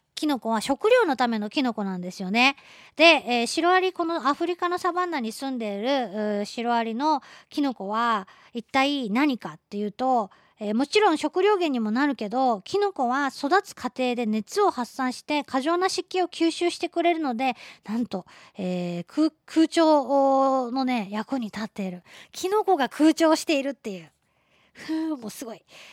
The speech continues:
えー、そういうね、あのー、お家をね、作るんですね。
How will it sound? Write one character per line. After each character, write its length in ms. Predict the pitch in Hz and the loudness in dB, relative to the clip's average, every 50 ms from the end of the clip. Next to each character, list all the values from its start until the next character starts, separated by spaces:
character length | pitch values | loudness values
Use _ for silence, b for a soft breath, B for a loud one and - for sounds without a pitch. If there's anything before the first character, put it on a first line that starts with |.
| B B B | B B B
え 340 | 233 226 226 226 226 226 | 0 2 2 4 2 2
ー、 40 | 233 | 0
そ 140 | - - 294 | 0 0 2
う 60 | 285 | 2
い 100 | 285 285 285 | 2 2 0
う 60 | 269 | 0
ね、 300 | 247 247 226 208 180 - - | 0 -2 -2 -4 -4 -6 -8
あ 180 | - 202 208 202 | -6 -4 -4 -2
の 560 | 202 196 190 190 190 190 185 180 180 180 175 - | -2 -4 -4 -4 -6 -6 -8 -8 -10 -10 -6 -2
ー、 20 | |
お 20 | 233 | -2
家 200 | 226 - - 240 | -2 -2 -4 -6
を 80 | 214 180 | -6 -6
ね、 200 | 175 165 156 - - | -8 -12 -16 -18 -20
作 240 | - - - 233 | -16 -10 -8 -6
る 80 | 214 202 | -6 -6
ん 40 | 185 | -6
で 80 | 175 175 | -10 -12
す 120 | - - | -14 -14
ね。 160 | 180 175 165 | -12 -14 -14